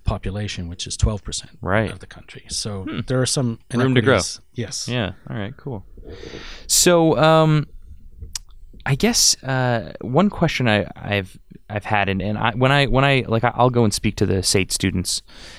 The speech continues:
Speaker 2: and, you know, encourage them to drive up to, to Edmonton for, for March Madness and, and now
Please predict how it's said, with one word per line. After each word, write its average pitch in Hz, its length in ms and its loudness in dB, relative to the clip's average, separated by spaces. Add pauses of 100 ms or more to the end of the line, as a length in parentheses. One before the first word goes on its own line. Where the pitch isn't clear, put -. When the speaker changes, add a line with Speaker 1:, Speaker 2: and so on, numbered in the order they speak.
(220)
Speaker 2:
and, 95 600 2
you - 160 -4
know, 98 120 -4
encourage 95 340 0
them 98 200 -4
to 95 340 -2 (640)
drive 104 280 2
up 107 140 0
to, 107 360 4
to 113 120 0
Edmonton 107 400 0
for, 104 280 -2
for 104 300 -2
March 104 300 2
Madness 107 340 2
and, 98 340 0
and 98 200 -4
now 104 280 0